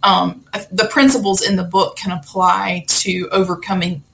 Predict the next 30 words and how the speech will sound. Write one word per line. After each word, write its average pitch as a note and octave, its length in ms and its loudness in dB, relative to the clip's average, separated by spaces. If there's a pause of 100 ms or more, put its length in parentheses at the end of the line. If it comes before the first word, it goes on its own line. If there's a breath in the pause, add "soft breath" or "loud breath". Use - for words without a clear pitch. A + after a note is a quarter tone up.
(100)
any A3+ 360 4
sabotaging F3 880 0
voice F3 340 -2
in G#3 80 -12
your F#3 160 -12
life. - 240 -4
It's F3 140 0
specifically F#3 840 0
about F3+ 300 -4
eating F#3+ 280 -4
disorders, E3+ 580 -2
but F3 360 0 (920 loud breath)
the G3 240 -2
process G#3 640 2
that F#3+ 140 0
I F3 260 -2
went F#3+ 360 -6
through, F3+ 240 -6
it's G3+ 260 0
my A3 180 2
story, G#3+ 520 2
but F3+ 100 -4
it's F3+ 120 0
also F#3+ 320 2
the E3+ 100 -6
process F#3+ 800 2
that F3+ 120 0
I E3+ 160 2
went G3 420 -2
through F3 600 -4